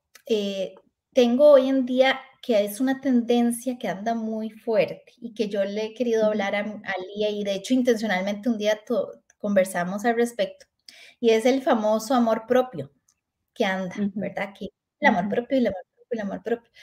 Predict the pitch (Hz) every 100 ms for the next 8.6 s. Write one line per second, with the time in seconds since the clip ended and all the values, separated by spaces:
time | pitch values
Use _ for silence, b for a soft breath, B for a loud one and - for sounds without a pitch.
0 | B B B 320 339 370 370 - _ _
1 | 254 320 339 349 339 359 359 311 302 294
2 | - - _ _ _ _ _ _ - 277
3 | 285 320 370 359 311 294 320 330 330 302
4 | 247 294 - 240 240 233 226 339 320 311
5 | 330 - - 247 285 311 311 330 359 247
6 | 226 208 269 320 - 370 349 294 - 294
7 | 277 302 320 330 294 311 302 302 269 254
8 | 214 240 262 202 - -